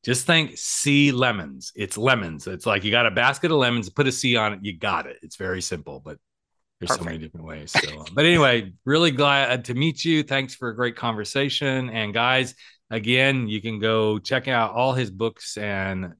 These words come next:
Speaker 1: his future books that are coming down the pike. And you never know, something's gonna nudge you. I have a feeling some people are gonna get some nudges and they're like, "Okay, I listened to this podcast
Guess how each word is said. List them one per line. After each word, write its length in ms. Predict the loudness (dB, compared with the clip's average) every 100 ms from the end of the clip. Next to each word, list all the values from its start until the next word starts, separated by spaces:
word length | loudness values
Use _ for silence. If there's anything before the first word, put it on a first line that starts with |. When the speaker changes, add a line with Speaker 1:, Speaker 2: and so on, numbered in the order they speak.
| _
Speaker 1:
his 160 | -8
future 300 | 0 0 2
books 260 | 0 -2 0
that 120 | -4
are 60 | -4
coming 300 | -4 -6 -4
down 300 | -2 -4 -6
the 40 |
pike. 380 | -4 -2 -2 -4
And 140 | -8 -8 _ _ _ _ _
you 80 | -8
never 240 | -6 -4
know, 400 | -4 -4 -6 -8 _
something's 400 | -12 -10 -8 -10
gonna 180 | -6 -6
nudge 240 | -4 -6
you. 60 | -6
I 80 | 0
have 160 | 2 4
a 40 |
feeling 200 | 4 4
some 140 | 4 2
people 200 | 4 4
are 20 |
gonna 120 | 2
get 120 | 0
some 200 | 0 -2
nudges 340 | 0 0 -2 -4
and 80 | 0
they're 80 |
like, 160 | 2 4
"Okay, 220 | 2 4
I 100 | 4
listened 400 | 6 4 2 -2
to 40 | 2
this 180 | 0
podcast 800 | 2 2 2 2 2 2 0 -6